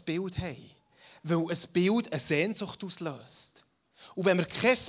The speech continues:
Bild haben oder ein Bild, das wir nicht fassen können, dann werden wir auch keine Sehnsucht haben. Aber eine Sehnsucht wird uns helfen, das Leben so zu leben,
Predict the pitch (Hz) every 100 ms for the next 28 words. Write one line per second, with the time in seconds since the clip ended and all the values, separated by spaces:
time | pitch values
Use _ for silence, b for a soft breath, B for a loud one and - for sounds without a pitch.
0 | - 233 240 226 208 143 127 151 175 -
1 | - 208 240 196 180 180 190 180 151 -
2 | 156 180 - 190 180 B B 180 160 135
3 | 123 135 143 - 151 - 120 131 - 101
4 | - 117 101 - _ B B B 135 151
5 | 139 - 151 170 220 - 202 - 151 139
6 | 170 - - 117 131 175 - - 208 B
7 | B B B 143 - 131 135 175 190 180
8 | 147 143 175 - 147 135 143 160